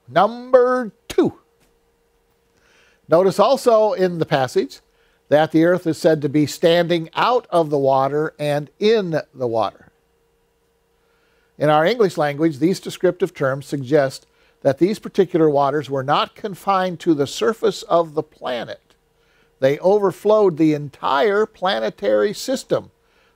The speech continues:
This is a different theory than most gappers believe. Okay? This is different than Larkin. This guy is saying that this was our whole solar system,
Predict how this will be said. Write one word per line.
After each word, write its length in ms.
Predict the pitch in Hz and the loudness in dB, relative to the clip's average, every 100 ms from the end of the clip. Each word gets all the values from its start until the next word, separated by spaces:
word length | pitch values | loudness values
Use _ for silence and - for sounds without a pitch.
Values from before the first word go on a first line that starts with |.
| - | 0
This 200 | 190 208 | 0 0
is 140 | 247 | 2
a 80 | 240 | 2
different 380 | 220 214 202 175 | 2 -2 -4 -2
theory 380 | 220 220 170 160 | 2 4 4 2
than 440 | 156 151 147 151 | 2 0 -6 -2
most 340 | 156 180 - | 2 2 0
gappers 520 | 143 151 151 139 127 113 | 0 0 0 -2 -2 -2
believe. 380 | 151 135 - _ | -2 -2 -6 _
Okay? 240 | 123 131 | -4 0
This 180 | 160 180 | 0 -2
is 180 | 180 - _ _ 165 | -8 -12 _ _ -2
different 360 | 190 185 160 | 0 0 0
than 120 | 160 | -2
Larkin. 440 | 143 143 151 - - _ _ _ _ _ _ _ _ _ _ _ _ _ | 0 0 0 -6 -20 _ _ _ _ _ _ _ _ _ _ _ _ _
This 300 | 107 160 233 | 2 2 2
guy 280 | - 170 156 | 2 2 4
is 180 | 151 139 | 0 -2
saying 440 | 143 139 135 139 - | -2 -2 -4 -8 -16
that 320 | 135 143 135 - | -2 -2 -2 -8
this 520 | 123 180 240 - - | -2 2 2 -2 -14
was 760 | 143 139 120 117 123 123 - - _ _ _ _ _ _ _ _ _ _ _ 139 | -2 0 2 0 -4 -6 -12 -20 _ _ _ _ _ _ _ _ _ _ _ -2
our 200 | 139 131 | 0 0
whole 640 | - 165 156 143 139 131 _ _ _ | 0 2 2 2 -2 -6 _ _ _
solar 300 | - 247 165 | -4 -2 0
system, 340 | - 110 _ | -4 -16 _